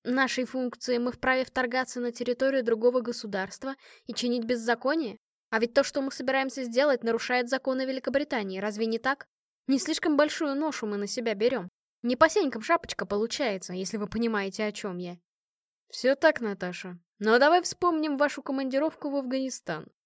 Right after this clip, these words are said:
Там тоже вы были на территории другого государства, причем убивали при этом граждан этого государства, смею напомнить. Неувязочка, госпожа Соловей, в вашей логике, однако». «Там были враги, однако».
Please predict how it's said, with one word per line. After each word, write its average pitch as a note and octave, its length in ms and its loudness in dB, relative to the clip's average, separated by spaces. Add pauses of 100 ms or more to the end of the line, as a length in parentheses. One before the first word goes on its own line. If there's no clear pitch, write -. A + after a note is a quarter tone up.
(220)
Там A#3 220 2
тоже B3 320 0
вы F#3 120 -2
были F#3+ 300 -2
на G3 140 -4
территории G3 540 -4
другого G3 380 0
государства, G#3 840 -4
причем C4 320 0
убивали C#4+ 440 4
при D4 220 0
этом C#4+ 280 0
граждан C4 460 2
этого F#3+ 260 -4
государства, G3 720 -6
смею G3 360 -6
напомнить. G3+ 600 -6 (280)
Неувязочка, C4 840 2
госпожа C#4 420 0
Соловей, F#3 480 -2
в F3 40 -6
вашей F3 300 -4
логике, F3+ 520 -4
однако». F3+ 480 -8 (640)
«Там B3 240 2
были A#3+ 200 4
враги, B3+ 420 2
однако». F3+ 540 -6